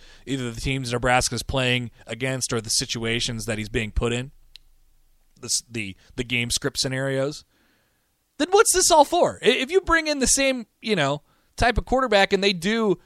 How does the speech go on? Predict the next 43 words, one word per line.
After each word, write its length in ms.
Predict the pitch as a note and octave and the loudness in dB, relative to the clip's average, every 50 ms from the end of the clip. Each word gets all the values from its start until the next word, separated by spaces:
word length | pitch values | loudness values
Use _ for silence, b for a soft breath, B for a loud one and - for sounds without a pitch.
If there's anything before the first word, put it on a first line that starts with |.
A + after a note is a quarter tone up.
| b b | b b
the 80 | D#3 C#3+ | -2 0
same 300 | - - G#3+ A3 G#3 F#3+ | 2 4 2 2 2 0
exact 380 | D#3+ C#3+ E3 F#3+ G3 F#3 - | -2 0 2 2 2 2 0
thing, 260 | - G3+ G3+ F#3+ F#3+ | -2 -2 -2 -2 -2
they 120 | E3+ E3 D#3+ | -2 -2 -2
put 320 | - - G#3 G3 F3 - _ _ _ _ _ _ _ | 0 2 2 2 2 0 _ _ _ _ _ _ _
all 200 | - E3+ F#3+ G#3 | 2 4 4 6
the 100 | G3 F#3+ | 6 4
weight 220 | F3 E3+ F3+ F#3 F3 | 4 4 2 2 2
on 140 | D#3+ D3 D3 | 2 2 2
that 200 | D#3+ G3 G#3 - | 2 2 2 2
guy's 220 | F3+ D3+ C3 A#2+ | 2 0 2 0
shoulders, 380 | - D3 B2+ A2+ A2+ C3 E3+ F#3+ | 0 -2 -2 -2 -2 -4 -4 -6
then 120 | B3 C#4 | -6 -4
what's 200 | F4+ F#4 - - | -4 -6 -4 -2
this? 280 | - E4+ - - - - | -2 -2 -2 -2 -4 -4
What's, 280 | - A#3 B3 A#3 - | -2 -2 -2 -2 -4
wh-, 280 | _ - A#3 - - _ | _ -18 -18 -18 -10 _
what 120 | - A#3+ C4+ | 0 0 0
are 40 | |
we 80 | C4 A3 | 0 0
doing 240 | E3+ A3 C#4+ D4+ F#3 | -2 -2 -4 -4 -6
here? 260 | G#2 G2 - - - _ _ _ _ _ _ _ _ _ _ _ _ _ _ _ _ _ _ _ _ | -8 -12 -16 -18 -20 _ _ _ _ _ _ _ _ _ _ _ _ _ _ _ _ _ _ _ _
It's 80 | - | -8
gonna 200 | - D#4+ A#3 F#3 | -2 -2 0 4
look 140 | G#3+ A3+ - | 2 2 2
exactly 600 | F#3 E3 C3+ C3 C3+ F#3+ A3 D4 - - C3 G2 | 0 -8 -6 -2 0 0 0 0 -2 -4 -6 -6
the 140 | - F#3+ - | -6 -6 -8
same, 280 | - - C2 - - - _ _ _ _ _ | -8 -8 -8 -12 -18 -20 _ _ _ _ _
if 160 | - D#3+ F#3 F#3 | -4 -4 -2 0
not 200 | G3+ G#3 E3 C3 | 0 0 2 2
worse, 320 | G3+ B3 F#3+ - - - | 2 0 0 -2 -6 -10
because 260 | - C3 D3 C#3 D3 | -6 -4 -4 -2 0
Adrian's 360 | F3 F#3+ F#3+ F#3 F#3+ F3+ D#3 | 0 -2 -2 -2 -4 -6 -4
given 220 | C#3+ F#3 G3 G3+ G3 | -4 -4 -4 -4 -4
you 120 | F#3 E3+ | -4 -4
a 20 | D#3 | -4
lot 340 | C3+ C3+ D#3 F3 D3 - _ _ _ _ _ _ _ _ _ _ _ _ _ _ _ _ _ _ _ _ _ _ _ _ _ _ _ _ _ _ _ - | -4 -4 -6 -8 -10 -12 _ _ _ _ _ _ _ _ _ _ _ _ _ _ _ _ _ _ _ _ _ _ _ _ _ _ _ _ _ _ _ -2
over 160 | C#3+ C#3 C3 | -2 0 0
the 60 | B2 | 0
last 280 | A#2 A2+ A2 G#2 - - | -2 -2 -2 -2 -2 -4
four 180 | - A#2+ G#2+ | -4 -4 -6
years. 380 | F#2 F2 D#2 - - - - | -6 -10 -12 -16 -18 -18 -20